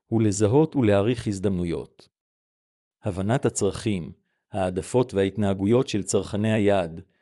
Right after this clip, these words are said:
מאפשרת לחברות להתאים את המוצרים או השירותים שלהן כדי לענות על הביקוש ביעילות.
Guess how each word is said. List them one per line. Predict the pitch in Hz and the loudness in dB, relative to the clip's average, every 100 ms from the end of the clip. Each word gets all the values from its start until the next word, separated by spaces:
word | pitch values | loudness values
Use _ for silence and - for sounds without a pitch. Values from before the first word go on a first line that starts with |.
| _ _ - | _ _ -6
מאפשרת | 101 101 - - 160 156 120 | -2 -2 -2 0 2 2 0
לחברות | 104 98 104 135 139 | -4 -2 0 0 2
להתאים | 104 - 135 131 | 0 0 -2 -2
את | 120 | -2
המוצרים | 107 101 - 110 139 143 | -2 -2 0 2 2 -2
או | - 123 | -2 0
השירותים | - 107 98 - 139 | 0 -2 -2 -2 -2
שלהן | 120 101 92 92 98 110 | 0 0 0 0 -4 -6
כדי | 107 101 104 | -2 0 2
לענות | 104 101 135 131 | 2 0 0 0
על | 107 | 0
הביקוש | 98 98 147 147 | -2 -4 -4 -4
ביעילות. | 110 107 95 92 71 - _ - | -4 -2 -2 -4 -8 -12 _ -20